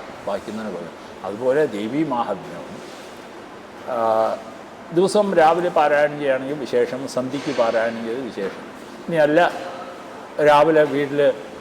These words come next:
ആ, ഹസ്ബൻഡ് ജോലിക്ക് പോകുന്നു, കുട്ടികൾ സ്കൂളിലേക്ക് പോകുന്നു എന്നൊക്കെ വരുമ്പോൾ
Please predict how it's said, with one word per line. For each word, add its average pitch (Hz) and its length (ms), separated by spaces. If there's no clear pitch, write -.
ആ, 135 180
ഹസ്ബൻഡ് 143 440
ജോലിക്ക് 131 400
പോകുന്നു, 123 420
കുട്ടികൾ 131 380
സ്കൂളിലേക്ക് 127 560
പോകുന്നു 120 340
എന്നൊക്കെ 127 320
വരുമ്പോൾ 127 420